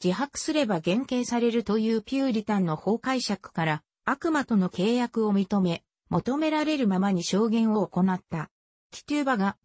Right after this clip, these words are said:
他の関係者の存在を示唆したことから、再度、娘たちが詰問され、マーサ・コーリー、レベッカ・ナース、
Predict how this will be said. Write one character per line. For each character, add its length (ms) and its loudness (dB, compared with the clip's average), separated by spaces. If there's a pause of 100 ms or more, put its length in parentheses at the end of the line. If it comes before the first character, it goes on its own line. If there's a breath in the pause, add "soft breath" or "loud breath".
(100)
他 320 0
の 120 -4
関 240 -6
係 220 -2
者 160 0
の 120 0
存 260 0
在 220 -2
を 80 -2
示 200 -6
唆 60 -2
し 120 -6
た 100 -4
こ 140 -6
と 120 -4
か 140 -4
ら、 180 -2 (220)
再 260 -2
度、 200 0 (180)
娘 420 -4
た 140 -2
ち 140 -4
が 80 -2
詰 360 -4
問 200 2
さ 180 -4
れ、 180 -2 (240)
マ 220 2
ー 20 -6
サ・ 160 -2
コ 160 -2
ー 60 4
リ 340 -2 (220)
ー、 20 -20
レ 80 2
ベ 80 2
ッ 80 -10
カ・ 140 -2
ナ 180 2
ー 60 -2
ス、 260 -6